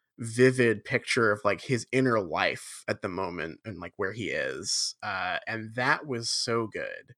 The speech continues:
Um, and this, I, I, I, I, it might even be a case of, like, because I know that this is just how the books are going to be now, that the characters are all going to be feuding with each other in one way or another,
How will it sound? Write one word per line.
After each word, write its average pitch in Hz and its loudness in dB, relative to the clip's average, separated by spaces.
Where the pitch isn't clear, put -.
Um, 110 2
and 117 0
this, - 2
I, 135 2
I, 165 2
I, 160 4
I, 196 6
it 196 2
might 226 6
even 381 0
be 196 4
a 175 4
case 170 -2
of, 165 -4
like, 139 2
because 135 0
I 135 6
know 110 4
that 117 2
this 113 0
is 113 -2
just - 0
how 120 6
the 107 2
books 110 -2
are 101 2
going 104 -2
to 95 -6
be 95 -6
now, 160 2
that 123 0
the 123 -4
characters 127 4
are 117 4
all 113 6
going 113 0
to 107 -2
be 101 -6
feuding 110 0
with 120 2
each 123 2
other 123 6
in 113 0
one 113 0
way 110 0
or 104 2
another, 117 4